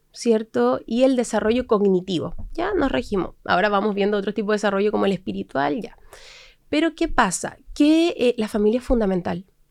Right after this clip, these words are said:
porque es quien puede generar factores protectores para el desarrollo. ¿Cuáles son los factores protectores que sí o sí tenemos que nosotros trabajar en la casa? Uno, la alimentación, ¿ya?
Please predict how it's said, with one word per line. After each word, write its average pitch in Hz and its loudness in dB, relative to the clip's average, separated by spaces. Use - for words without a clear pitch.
porque 214 2
es 233 0
quien 254 2
puede 254 4
generar 247 0
factores 233 -2
protectores 254 -2
para 226 0
el 196 0
desarrollo. 185 -4
¿Cuáles 330 4
son 320 4
los 294 2
factores 233 0
protectores 190 -2
que 202 -2
sí 247 -2
o 254 0
sí 262 -4
tenemos 254 -4
que - -8
nosotros 233 -4
trabajar 208 -4
en 196 -2
la - -2
casa? - -8
Uno, 359 2
la 220 4
alimentación, 190 0
¿ya? 233 0